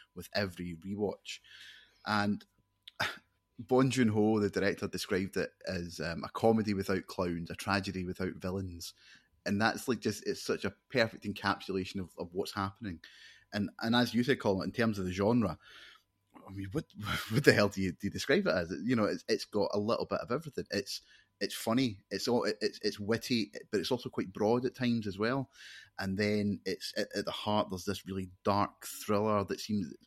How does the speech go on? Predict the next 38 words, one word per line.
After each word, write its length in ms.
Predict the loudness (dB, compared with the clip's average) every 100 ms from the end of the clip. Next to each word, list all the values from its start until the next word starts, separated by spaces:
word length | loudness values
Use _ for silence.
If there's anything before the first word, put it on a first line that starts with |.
| _ -14
to 80 | -14
be 140 | -12
constantly 520 | -2 2 4 2 -4 -2
bubbling 360 | 0 0 0
away, 320 | 0 -2 -2
threatening 460 | -4 -2 -2 0 -4
to 80 | -6
spill 420 | -8 -2 -2 0
over 140 | -2 -2
into 180 | -4 -4
the 140 | -6
rest 220 | -6 -8
of 80 | -12
the 60 | -6
film. 320 | -4 -4 -8 _ -20 -20 -20 -20 -20 _ -2
And 280 | 0 0 -4 -20 _ _ -8
I 40 | -6
mean, 120 | -6 -4
I, 100 | -2
I, 160 | 0 -2 -4 0
I, 140 | 4
every 180 | 6 6
time 160 | 6 4
I 20 |
see 160 | 4 0
it, 60 |
I 40 | 0
have 120 | -2
the 80 | -2
same 220 | 2 0
thought. 480 | 2 2 2 -2 0
Do 100 | 0
you 80 |
guys, 380 | 4 6 6 4
you 80 | 2
ever 80 | 2
seen, 340 | 2 2 2
um, 360 | 0 -4 -4